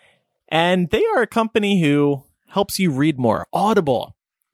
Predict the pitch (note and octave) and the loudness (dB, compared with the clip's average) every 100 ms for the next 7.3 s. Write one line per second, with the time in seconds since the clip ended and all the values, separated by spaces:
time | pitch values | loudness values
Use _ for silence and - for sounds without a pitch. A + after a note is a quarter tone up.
0 | _ - E3 A#3+ - B3+ D4 C#4 A3+ E3+ | _ -10 -4 -4 -2 0 2 2 2 2
1 | D#3+ C#3 C#3+ - C#3+ C3 A#2+ D3 C3+ C3+ | 0 2 0 0 -2 -2 -2 0 -2 -2
2 | B2 B2+ B2 B2+ - C#3 F3 A3+ G3+ G3+ | 0 0 2 0 0 0 0 0 -2 0
3 | G3 - G3+ G#3 G3 G#3+ A3+ G#3+ A3 C#4 | 0 0 -2 0 0 0 0 0 0 0
4 | F#3+ - _ _ _ _ _ - D#3+ E3 | -2 -4 _ _ _ _ _ -2 0 0
5 | F3+ - G#3+ G3 - E3 F3+ F3 F3 D3+ | 0 0 -2 0 0 0 0 0 -2 -2
6 | B2+ A2+ D3+ F#3 - D#3 - - E3+ E3+ | -4 -2 0 0 0 0 0 -2 0 0
7 | F#3 F#3+ | 0 0